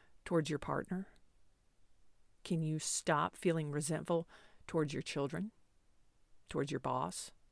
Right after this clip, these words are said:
towards your coworker? Even though they may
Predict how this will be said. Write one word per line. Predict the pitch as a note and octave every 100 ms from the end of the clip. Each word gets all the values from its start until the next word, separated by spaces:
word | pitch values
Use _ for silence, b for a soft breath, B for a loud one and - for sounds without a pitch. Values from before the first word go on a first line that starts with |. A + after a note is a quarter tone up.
| - -
towards | D3 -
your | -
coworker? | E3 D3 D3+ - - - b b b b b b b - -
Even | G3 G#3 G3+
though | F#3+
they | F#3 F3+
may | F3 F3 F3+